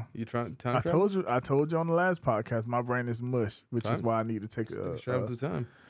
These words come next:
Speaker 2: term off.
Speaker 1: It was, is it January the tenth, twenty twenty-one, or some other year?
Speaker 2: It was, uh, June the sixth, twenty twenty-one.
Speaker 1: You had the wrong. You had the day. You had the day wrong too.
Speaker 2: I had the, I had, I had everything wrong.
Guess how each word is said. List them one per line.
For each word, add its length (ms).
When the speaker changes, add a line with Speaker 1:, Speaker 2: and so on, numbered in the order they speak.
Speaker 2:
term 300
off. 240
Speaker 1:
It 100
was, 160
is 100
it 80
January 360
the 100
tenth, 340
twenty 240
twenty-one, 460
or 40
some 200
other 120
year? 220
Speaker 2:
It 100
was, 200
uh, 380
June 440
the 100
sixth, 560
twenty 240
twenty-one. 400
Speaker 1:
You 60
had 80
the 80
wrong. 420
You 60
had 160
the 20
day. 240
You 80
had 140
the 40
day 200
wrong 240
too. 240
Speaker 2:
I 60
had 180
the, 280
I 60
had, 200
I 120
had 180
everything 320
wrong. 260